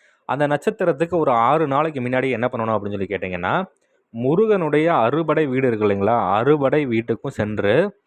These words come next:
ஆ, என்னன்னு கேட்டிங்கன்னா, முருகருடைய மூல மந்திரம் இருக்கும்.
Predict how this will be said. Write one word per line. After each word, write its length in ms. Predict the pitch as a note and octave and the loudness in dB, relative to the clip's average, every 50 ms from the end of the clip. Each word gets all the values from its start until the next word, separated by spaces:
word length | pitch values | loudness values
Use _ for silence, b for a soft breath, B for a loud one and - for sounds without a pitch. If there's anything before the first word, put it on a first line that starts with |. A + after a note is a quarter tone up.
| B B B B B _ - | B B B B B _ -6
ஆ, 320 | C3 C#3 C#3 C3+ C3 C3 C3 | -2 -2 0 0 0 -2 -2
என்னன்னு 340 | B2+ B2+ C3+ E3 E3+ D3+ C#3+ | -4 -4 -4 -4 -2 -2 0
கேட்டிங்கன்னா, 340 | C3+ - C3 B2+ D3 F3 | 0 0 0 0 0 0
முருகருடைய 760 | F#3 C#3+ B2+ B2+ C#3+ F3 F3+ F3+ E3 D3+ C3+ C3+ C3+ D3 F3 F3+ | 0 0 2 2 2 4 4 4 4 4 4 4 4 2 2 2
மூல 360 | D3 A#2 A#2 C3+ E3 F#3+ F#3+ | 0 -2 0 2 2 2 2
மந்திரம் 420 | D#3 A#2+ A2 A2+ A#2 C#3 C3+ A2+ | 2 0 -2 -2 -4 -6 -4 -4
இருக்கும். 300 | G2 F#2 E2 - - - | -4 -4 -6 -8 -12 -18